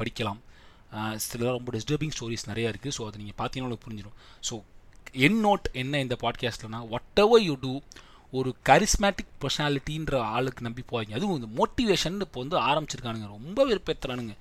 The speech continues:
காலைல எழுந்திரிச்சோன்னே, "உங்களால முடியும், எந்திரிங்க, எந்திரிங்க, ஓடுங்க, ஓடுங்க, உடம்ப குறைங்க, ஆ, ஊங்குற மாதிரி." எக்ஸாம்பிள் சொல்ல வரேன். "அதை பண்ணுங்க, இதை பண்ணுங்க, காலைல எழுந்திரிச்சு புக்கை எழுது, பேப்பர் எழுது, பேப்பரில் எழுது, நீ என்னென்ன பண்ண, to do list போட்டு, செக் போட்டு, செக்," அப்படியே கத்துறானுங்க, வந்து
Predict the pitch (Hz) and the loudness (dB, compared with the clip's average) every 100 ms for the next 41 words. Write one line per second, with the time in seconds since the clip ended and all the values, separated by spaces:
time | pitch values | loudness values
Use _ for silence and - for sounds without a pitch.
0 | - - - - - 196 254 240 233 233 | -18 -20 -20 -6 8 10 12 10 8 0
1 | 233 214 226 208 254 233 269 247 190 247 | 0 2 2 4 4 4 4 4 4 2
2 | 269 226 175 262 254 196 240 285 240 180 | 2 2 2 2 2 0 0 0 0 -2
3 | 147 208 277 240 269 277 233 202 262 233 | -2 -2 -2 -2 -2 0 0 2 2 2
4 | 240 226 196 220 - - 220 202 208 147 | -2 0 0 -2 -2 -4 0 2 2 2
5 | 131 110 143 240 - - - - 220 233 | -4 -4 -6 -8 -16 -20 -10 -2 0 2
6 | 240 220 214 233 233 220 151 123 - - | 2 2 2 2 0 0 -2 -4 -2 6
7 | 214 233 233 - - 254 233 226 220 226 | 8 8 2 -6 0 6 6 6 2 2
8 | 208 208 175 208 202 190 214 160 127 143 | 2 2 2 0 2 2 4 0 -2 -2
9 | 165 226 208 202 226 240 226 - 190 226 | 0 0 0 -2 0 2 0 -2 0 0
10 | - 220 - - - - - 151 214 190 | 0 -2 -2 -6 -10 -12 2 6 6 4
11 | 208 - 339 269 160 127 | 0 2 8 8 8 2